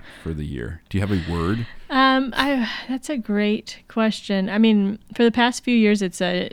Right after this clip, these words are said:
Speaker 2: "don't reinvent the wheel."
Speaker 1: Yeah.
Speaker 2: Has been a, a real phrase. I don't, I don't have a phrase for the year. I've had a few phrases over the years. One year it was "coming in hot."
Speaker 1: Coming in hot.
Speaker 2: One year it was "don't reinvent the wheel." Um, the past week or two,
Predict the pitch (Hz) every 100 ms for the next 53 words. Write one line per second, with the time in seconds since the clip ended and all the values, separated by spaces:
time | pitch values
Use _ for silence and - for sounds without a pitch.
0 | 208 214 214 214 233 240 240 226 165 196
1 | - - - 82 82 - 208 180 208 202
2 | 180 - 208 196 208 202 - 202 185 180
3 | 180 - 220 311 208 247 320 285 302 -
4 | 226 226 220 202 202 175 175 214 208 220
5 | 214 202 185 175 165 160 - 170 175 170
6 | - 202 202 196 185 175 - 214 196 185
7 | 214 233 - - 95 101 107 113 107 -
8 | 196 214 214 208 202 185 180 185 - 208
9 | 202 202 196 196 196 220 254 254 226 _
10 | - - - - 220 214 196 180 170 -
11 | - 233 214 233 277 - - 202 220 233
12 | 302 - 320 349 311